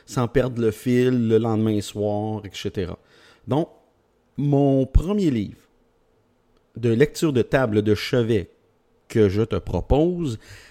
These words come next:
c'est un livre de Jean-Michel Dufault. Bon, Jean-Michel Dufault, euh, qui a paru, euh, cette année, deux mille, euh, deux mille, de, de, de,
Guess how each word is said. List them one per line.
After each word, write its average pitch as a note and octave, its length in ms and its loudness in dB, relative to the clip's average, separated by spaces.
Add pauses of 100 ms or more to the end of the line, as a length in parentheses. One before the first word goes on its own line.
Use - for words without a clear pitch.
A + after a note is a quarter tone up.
(140)
c'est - 280 -2
un G3 140 4
livre A3+ 380 -2
de C#3+ 140 4
Jean-Michel C3 520 0
Dufault. F#2+ 300 -12 (280)
Bon, G#2 180 -8 (100)
Jean-Michel A#2 500 -2
Dufault, F#3 460 0 (440)
euh, A#2 600 2 (400)
qui E3 400 -2
a E3+ 160 2
paru, G3+ 640 -2
euh, C3+ 760 0
cette - 320 -8
année, B2 280 0
deux C3 120 2
mille, B2 300 0
euh, A2 300 2
deux G#2+ 280 -8
mille, F#3+ 480 -6
de, B2+ 120 -10
de, - 20 -8
de, G#2+ 160 -12